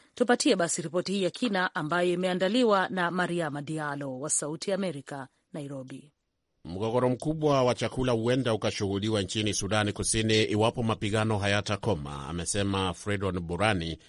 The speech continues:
Speaker 2: kiongozi wa timu ya Mercy Corps katika jimbo la Gedaref kwenye mpaka wa Sudani na Ethiopia, kaskazini mashariki mwa Sudan.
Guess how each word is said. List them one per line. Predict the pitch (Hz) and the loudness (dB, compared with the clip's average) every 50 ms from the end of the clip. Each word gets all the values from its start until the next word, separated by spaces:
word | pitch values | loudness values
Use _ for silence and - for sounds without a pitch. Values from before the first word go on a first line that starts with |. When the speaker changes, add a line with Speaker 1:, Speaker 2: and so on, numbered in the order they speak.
| _ _ _ | _ _ _
Speaker 2:
kiongozi | - 80 76 76 80 90 98 101 92 92 98 98 95 | -12 -10 -8 -6 -4 -2 -2 -2 -2 -4 -4 -2 -2
wa | 95 92 90 87 | 0 0 0 -2
timu | - - 104 104 101 104 101 98 101 107 117 | -4 -4 -2 -2 0 0 0 0 0 0 -2
ya | 110 85 71 69 69 | -2 -4 -4 -6 -6
Mercy | 69 78 90 95 95 - 101 87 | -6 -4 -4 0 0 0 0 -2
Corps | - - 101 101 110 107 - - 117 98 | -4 -4 -2 -2 -2 -2 -4 -6 -4 -4
katika | 104 85 87 - 95 87 | -2 -4 -4 -4 -4 -6
jimbo | 85 90 101 101 95 95 92 | -4 -2 -2 -2 -2 -2 -2
la | 90 87 87 87 85 | 0 0 0 -2 -2
Gedaref | 80 87 90 85 90 87 92 117 113 104 - - - - _ - - _ _ _ - | -2 -4 -4 -2 -2 0 2 2 2 0 0 -4 -10 -14 _ -20 -20 _ _ _ -8
kwenye | - 101 101 101 104 101 | -2 -2 0 2 2 2
mpaka | 98 92 - - 101 95 - - 101 95 92 | 0 0 0 0 0 0 0 0 0 2 2
wa | 92 90 | 0 0
Sudani | - - 98 92 87 101 98 101 104 104 107 107 | -2 -2 -4 -2 -2 0 0 0 2 0 0 2
na | 104 101 98 98 98 - | 2 2 2 2 0 0
Ethiopia, | 95 104 92 - 107 107 110 95 - - 73 78 85 92 | -2 -4 -2 -2 -2 0 0 0 -2 -4 -6 -4 -4 -4
kaskazini | - 101 87 - - 98 90 90 98 101 92 98 95 92 | -4 -2 -4 -2 -2 -2 -4 -2 -2 -2 -2 -2 -2 0
mashariki | 92 92 87 - 101 95 95 90 - - 92 | -2 -2 -2 -2 -2 -2 -2 -2 -4 -4 -4
mwa | 90 90 85 | -4 -2 -2
Sudan. | - 95 85 85 85 78 71 64 65 60 50 | -4 -4 -4 -4 -4 -6 -6 -8 -12 -14 -16